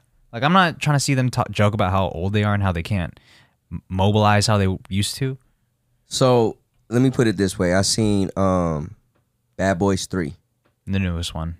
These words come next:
Speaker 2: Yeah.
Speaker 1: Mm-hmm.
Speaker 2: And al-, although it was dope, like, seeing the boys back,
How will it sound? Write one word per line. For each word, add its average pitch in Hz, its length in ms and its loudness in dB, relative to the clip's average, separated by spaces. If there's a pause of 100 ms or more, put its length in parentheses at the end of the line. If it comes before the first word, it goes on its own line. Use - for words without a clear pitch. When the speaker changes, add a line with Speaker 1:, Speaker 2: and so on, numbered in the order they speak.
Speaker 2:
Yeah. 87 220 0 (200)
Speaker 1:
Mm-hmm. 95 60 -2
Speaker 2:
And 113 200 4
al-, 113 240 2
although 110 380 4
it 135 60 6
was 117 160 4
dope, 113 420 4
like, 92 220 0
seeing 107 340 2
the 98 60 2
boys 92 400 2
back, 90 400 2